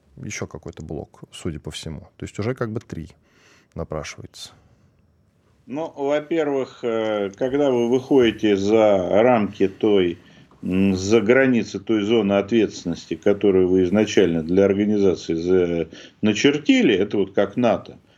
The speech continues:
Speaker 2: да, то вы должны всегда понимать, что за эти рамки выйдут не только лишь все. Собственно, как с нато и получилось. Но обращу ваше внимание, а, на то, э, так сказать, очень интересную ситуацию. Вот смотрите,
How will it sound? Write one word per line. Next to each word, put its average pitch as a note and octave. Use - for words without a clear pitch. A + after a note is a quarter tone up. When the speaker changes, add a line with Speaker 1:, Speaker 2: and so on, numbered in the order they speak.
Speaker 2:
да, B2+
то G#2+
вы C#3+
должны C#3
всегда C#3
понимать, C#3+
что B2
за A2+
эти C3+
рамки D3+
выйдут B2
не A#2+
только B2
лишь B2
все. -
Собственно, A#2+
как C#3+
с -
нато B2+
и A2+
получилось. A#2+
Но G#2+
обращу C3
ваше D#3
внимание, C#3+
а, G2
на A#2+
то, F#2
э, E2
так G#2
сказать, A2+
очень B2
интересную A#2+
ситуацию. F#3+
Вот F#2+
смотрите, B2+